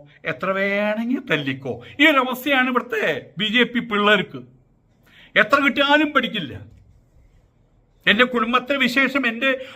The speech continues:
ജീവിതാനുഭവം കൂടിയാണ് ഞാൻ ഈ പറയുന്നത്. എന്നിട്ട് നക്കി നുണഞ്ഞ് നടക്കും.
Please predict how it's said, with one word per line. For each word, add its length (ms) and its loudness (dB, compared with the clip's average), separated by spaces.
ജീവിതാനുഭവം 840 2
കൂടിയാണ് 280 2
ഞാൻ 200 2
ഈ 80 4
പറയുന്നത്. 500 -4
എന്നിട്ട് 560 4
നക്കി 240 0
നുണഞ്ഞ് 340 -2
നടക്കും. 500 -2